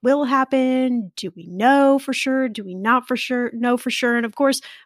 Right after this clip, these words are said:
my response always back is, "Well, with any legislative efforts with the government, we just don't know." So you can't necessarily, um, pin all your hopes on, on one certain thing. But how could these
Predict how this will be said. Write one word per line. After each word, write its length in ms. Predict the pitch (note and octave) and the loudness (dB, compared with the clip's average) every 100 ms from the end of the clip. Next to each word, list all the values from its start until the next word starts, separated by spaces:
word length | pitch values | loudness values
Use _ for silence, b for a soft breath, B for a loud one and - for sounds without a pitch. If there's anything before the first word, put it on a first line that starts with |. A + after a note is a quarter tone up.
| - | 0
my 100 | B3 | 4
response 480 | D4 C#4+ B3+ A#3+ A3+ | 4 4 2 0 0
always 240 | G#3 G3+ | -2 -2
back 240 | G3+ F#3+ A3 | -2 -4 -4
is, 160 | - | -8
"Well, 300 | G3+ G3 F#3+ - - B B - | -2 -2 -2 -6 -20 B B -6
with 180 | A3 A3 | -2 2
any 320 | A#3+ C4+ B3+ | 4 4 2
legislative 1000 | G#3+ A3+ A3 A3 - A#3 G#3+ G#3+ G3 F#3 - | 0 0 -2 -4 -2 0 2 0 -2 -8 -6
efforts 440 | G3+ - G#3+ - | -4 -2 -2 -2
with 80 | A3 | -6
the 60 | |
government, 540 | F#3 F#3+ G3+ G3 F3 G3 | -2 -2 -2 -4 -4 -2
we 100 | A3+ | 2
just 260 | C#4+ A3 | 4 4
don't 220 | A3 F#3 F#3+ | 0 -2 2
know." 360 | G3 F3+ - | 2 2 0
So 160 | G3 G#3+ | -2 -2
you 220 | F#3 G3 | -4 -8
can't 580 | - B3+ A#3 G#3+ - - B B - | -2 2 2 0 -4 -8 B B -6
necessarily, 1200 | G#3+ A3 - A#3+ - A3+ G#3+ A3 G3 G3+ G3 F#3+ | -2 0 0 -2 0 2 2 2 0 -2 0 -2
um, 520 | - F#3+ F#3 F#3 F#3 G3 | -2 -4 -4 -6 -10 -4
pin 160 | B3 A#3 | 0 0
all 120 | G#3+ | 0
your 200 | G3+ G#3 | 0 0
hopes 360 | G#3 A3 - - | 2 0 -2 -6
on, 200 | G#3 G3 - | -6 -6 -6
on 140 | G3+ | -6
one 240 | G#3 A3+ | -4 -2
certain 320 | A3 A#3+ G#3 - | -2 -2 -4 2
thing. 260 | C4+ A#3+ | 4 4
But 180 | A#3+ A#3+ B B B B | 2 0 B B B B
how 300 | - D4 G4 | 2 4 4
could 200 | - G#4 D4 | 2 2 4
these 640 | B3+ B3+ B3+ A#3 - | 4 6 4 2 0